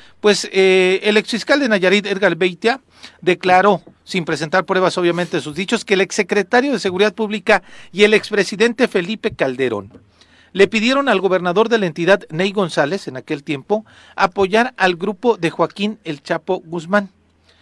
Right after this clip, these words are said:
Eh, esto, dice él, sucedió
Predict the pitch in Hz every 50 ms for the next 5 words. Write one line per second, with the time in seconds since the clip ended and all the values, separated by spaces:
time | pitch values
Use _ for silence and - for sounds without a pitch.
0 | _ _ _ _ _ _ _ - 175 185 185 202 196 - 226 240 - - 294 254
1 | 208 233 214 - - 262 226 - 202 202 220 247 254 214 - 214 185 - - 196
2 | 175 180 196 208 202 220 240